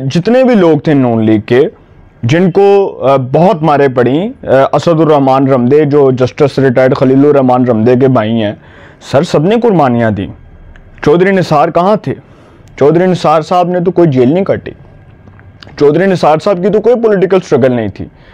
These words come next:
शाहिद खाकान अब्बासी साहब कहते हैं कि नून लीग में मेरे मुज-, अ, किरदार की मज़ीद गुंजाइश नहीं, establishment के साथ वही हैं जिन्हें इक़्तिदार की पड़ी है। क्या आप इदारों के ऊपर ये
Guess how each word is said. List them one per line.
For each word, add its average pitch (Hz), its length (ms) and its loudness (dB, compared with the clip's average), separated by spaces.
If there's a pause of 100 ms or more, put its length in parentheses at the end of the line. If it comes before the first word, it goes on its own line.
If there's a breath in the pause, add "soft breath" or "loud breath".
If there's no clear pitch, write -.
(320 loud breath)
शाहिद 170 320 -2
खाकान 185 360 0
अब्बासी 156 420 0
साहब 170 240 -2
कहते 147 260 0
हैं 180 260 0 (340 loud breath)
कि 160 100 2
नून 185 280 2
लीग 190 180 2
में 190 140 2
मेरे 180 260 2
मुज-, 147 340 0
अ, 78 80 -6
किरदार 151 720 0
की 165 120 -2
मज़ीद 156 420 0
गुंजाइश 139 520 0
नहीं, 180 260 0 (360 loud breath)
establishment 180 720 0
के 208 80 0
साथ 185 240 0
वही 185 360 0
हैं 185 200 2
जिन्हें 175 240 2
इक़्तिदार 139 380 0
की 131 120 -4
पड़ी 101 300 -2
है। 87 100 -12 (1160 loud breath)
क्या 175 160 2 (280)
आप 185 460 0
इदारों 165 500 2
के 180 80 0
ऊपर 180 400 0
ये 170 240 2